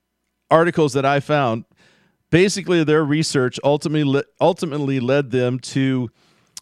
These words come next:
what was, uh, what's called Wilson's fourteen points, and it's a strategy for global peace. And if you just look up Wilson's fourteen points, you'll see it's, again, it's fourteen points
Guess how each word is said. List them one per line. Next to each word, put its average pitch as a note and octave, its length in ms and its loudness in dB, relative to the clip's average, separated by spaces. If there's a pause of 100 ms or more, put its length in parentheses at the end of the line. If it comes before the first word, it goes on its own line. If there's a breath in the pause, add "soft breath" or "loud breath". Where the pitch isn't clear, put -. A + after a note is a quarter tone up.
what A#2+ 320 -2
was, A#2+ 240 -6
uh, B2+ 300 0 (640)
what's C#3+ 240 0
called C#3+ 280 0
Wilson's D3 560 -2
fourteen C#3+ 600 -6
points, - 760 -8
and A#2 340 -6
it's A#2+ 240 -6
a A2+ 80 -4
strategy C3 640 -2
for A#2+ 180 -12
global A2 360 -4
peace. - 580 -8 (540 soft breath)
And A#2 200 -6
if A2+ 80 -8
you A#2+ 80 -6
just A#2+ 200 -4
look C3+ 260 0
up C3 320 0
Wilson's C3 640 -4
fourteen B2+ 580 -6
points, - 640 -8 (420)
you'll B2+ 240 0
see C3 200 -4
it's, C#3 160 -4
again, B2+ 500 -4
it's G#2+ 200 -8
fourteen C#3 600 -6
points B2 600 -4